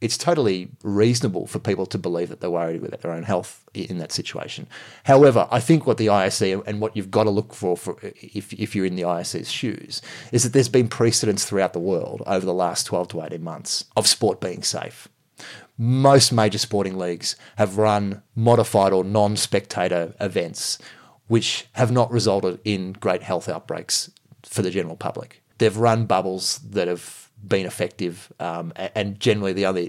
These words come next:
people that have, that have got, got covid through this have been the, the athletes themselves, and that's not, that's not a great result. But what it does do is it sort of protects you from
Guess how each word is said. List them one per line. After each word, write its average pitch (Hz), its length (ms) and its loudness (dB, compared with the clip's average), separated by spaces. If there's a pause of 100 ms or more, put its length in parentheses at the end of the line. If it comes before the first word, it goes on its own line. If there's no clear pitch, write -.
(100)
people 107 280 -2
that 92 120 -2
have, 92 160 -4 (280)
that 117 100 4
have 107 120 -2
got, - 380 -2
got 120 240 0
covid 92 380 0
through 95 260 -4
this 92 160 -4
have 98 180 -8
been 87 220 -4
the, 82 80 -8
the 104 160 -4
athletes - 380 -8
themselves, - 560 -4
and 92 100 -4
that's 92 180 -4
not, 98 280 -4
that's 98 240 -6
not 90 100 -4
a - 40 -12
great 82 200 -4
result. - 400 -4 (240)
But 127 220 4
what 143 140 8
it 107 100 -2
does 110 240 2
do 98 160 0
is 98 80 -2
it 101 100 -6
sort 107 160 0
of 101 140 -6
protects - 440 -6
you 92 180 -6
from 87 440 -4